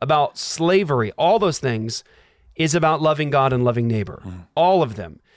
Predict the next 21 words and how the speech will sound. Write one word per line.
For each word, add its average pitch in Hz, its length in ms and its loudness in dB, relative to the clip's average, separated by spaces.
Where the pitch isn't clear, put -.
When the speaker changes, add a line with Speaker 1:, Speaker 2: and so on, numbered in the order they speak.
Speaker 1:
So 160 180 0
if 139 180 -2
you 180 200 0
believe 240 420 0
that 151 120 0
we 175 100 0
should 175 180 -2
love 170 240 2
God 170 240 2
and 143 140 -2
love 147 180 2
neighbor, 170 320 2
you 135 140 -2
just 160 200 -2
give 175 160 0
me 151 140 0
the 131 80 2
entire 127 340 0
law 117 220 2
of 110 80 -2
God, 110 340 -4